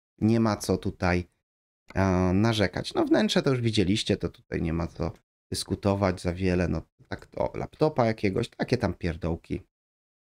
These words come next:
Yy, chciałbym zobaczyć, ale widzę, że, że chyba więcej dodatków nie ma, no bo jak już pokazuję wam ciężarówki, to chciałbym je też, słuchajcie, razem z wami ewentualnie,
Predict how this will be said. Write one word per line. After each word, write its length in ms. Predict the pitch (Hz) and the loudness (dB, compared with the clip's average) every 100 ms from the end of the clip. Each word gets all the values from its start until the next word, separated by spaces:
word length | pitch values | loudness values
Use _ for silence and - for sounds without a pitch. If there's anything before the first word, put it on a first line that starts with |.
| _ _ _ | _ _ _
Yy, 280 | 95 90 90 | -4 -2 -2
chciałbym 360 | - 147 127 120 | 0 0 2 2
zobaczyć, 460 | 123 131 - - | 2 2 0 0
ale 180 | 110 110 | 2 2
widzę, 240 | 110 - | 2 0
że, 180 | - 107 - _ _ _ _ _ - | 2 0 -2 _ _ _ _ _ -2
że 100 | 113 | 0
chyba 300 | 151 131 113 | 2 2 2
więcej 360 | 123 120 117 | 2 2 2
dodatków 520 | 104 101 104 - 98 151 | 2 2 0 -4 -2 2
nie 120 | 165 | 2
ma, 140 | 151 | 2
no 100 | 139 | 2
bo 100 | 131 | 2
jak 140 | 127 120 | 2 0
już 100 | - | -2
pokazuję 400 | - 120 120 110 | 0 2 2 4
wam 160 | 107 | 2
ciężarówki, 580 | 110 107 104 110 - 110 | 4 2 2 0 -2 -2
to 200 | 104 101 - _ _ _ _ _ - | 0 -2 -4 _ _ _ _ _ -10
chciałbym 440 | - 107 104 110 | 0 2 4 2
je 100 | 92 | 2
też, 380 | - 110 - - _ _ _ _ _ _ | 2 0 -2 -10 _ _ _ _ _ _
słuchajcie, 460 | - 101 90 - 110 | 0 2 2 2 2
razem 280 | 98 104 104 | 2 0 0
z 80 | 101 | 0
wami 360 | 92 95 107 | 0 2 2
ewentualnie, 840 | 104 101 - 85 85 87 90 104 | 0 0 0 0 2 2 0 0